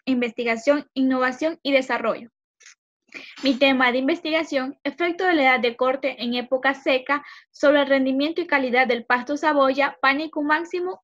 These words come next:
en el Carmen. Me presento, soy la tecnóloga Wendy Stephanie Álava Sandoval, estudiante egresada de la carrera de Tecnología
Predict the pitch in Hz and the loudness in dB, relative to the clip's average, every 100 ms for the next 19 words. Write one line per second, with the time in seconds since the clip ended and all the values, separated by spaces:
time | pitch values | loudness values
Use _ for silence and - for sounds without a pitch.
0 | - 233 233 226 254 226 208 247 _ _ | -4 -2 -2 -2 0 0 -2 -12 _ _
1 | _ _ _ _ _ _ _ _ _ _ | _ _ _ _ _ _ _ _ _ _
2 | _ _ _ - 254 262 262 269 254 233 | _ _ _ -10 -4 0 0 0 -4 -4
3 | - - - 302 339 339 277 269 269 277 | -8 -6 2 4 4 2 -2 0 2 2
4 | 277 240 247 247 269 220 214 262 254 247 | 0 -2 -4 -6 -6 -8 -4 -2 -2 -4
5 | 226 233 - 247 277 285 285 269 262 262 | -6 -8 -2 2 2 2 0 -2 -4 -2
6 | 233 240 - - - - 277 277 302 302 | -2 -6 -18 -20 -20 -2 -2 0 -2 0
7 | 320 330 359 220 277 269 262 302 294 311 | 0 -2 -2 2 4 2 2 4 6 6
8 | 285 254 254 240 254 285 - _ _ _ | 4 0 -2 -2 0 0 -2 _ _ _
9 | - 247 254 285 320 330 330 302 294 | -6 -6 -2 -4 -2 -2 -4 -2 -2